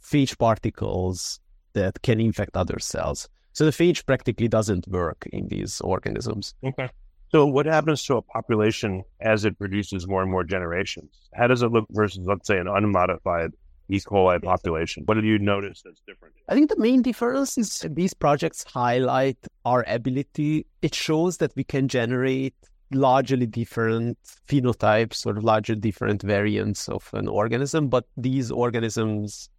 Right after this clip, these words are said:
Speaker 1: or these variants are still sick. So we still have a long road until we can design and generate very well functioning biological systems, because most of these cells, all, all of these cells that we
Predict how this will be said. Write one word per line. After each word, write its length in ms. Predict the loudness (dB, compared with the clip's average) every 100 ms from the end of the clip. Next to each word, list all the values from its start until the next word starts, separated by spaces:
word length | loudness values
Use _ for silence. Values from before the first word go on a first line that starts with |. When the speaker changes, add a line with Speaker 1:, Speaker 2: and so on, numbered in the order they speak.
| -2
Speaker 1:
or 160 | 0
these 440 | 2 2 0 -2 -4
variants 460 | 2 4 4 0
are 80 | -2
still 300 | -4 -4 -4
sick. 260 | -4 -8 -10 _ _
So 460 | -4 0 2 0 -2
we 140 | -6
still 220 | -2 2
have 140 | 2 2
a 60 |
long 300 | 2 2 0
road 560 | 0 0 0 0 -2 -6 -12 _
until 440 | 2 2 2 2 2
we 120 | 0
can 340 | -2 -2 -4 -8 -4
design 540 | -2 2 2 4 2
and 440 | 0 -2 0 -2 -4 -6
generate 760 | -2 0 0 0 -2 -4 -6 -10 _
very 260 | 0 2 2
well 280 | 4 4 2 _ _ 0
functioning 680 | 0 0 0 2 2 2 0
biological 720 | 2 4 4 2 -2 -4 -4
systems, 640 | -4 -4 -4 -4 -2 -2
because 200 | -4 -2
most 320 | 0 0 2
of 160 | -2 0
these 160 | -2
cells, 640 | -2 0 2 2 0 -6 -18 _
all, 160 | 0 2 2
all 100 | 2
of 120 | 2
these 180 | 0 -2
cells 440 | 0 2 2 0
that 220 | -4 -6 -2
we 240 | -2 -2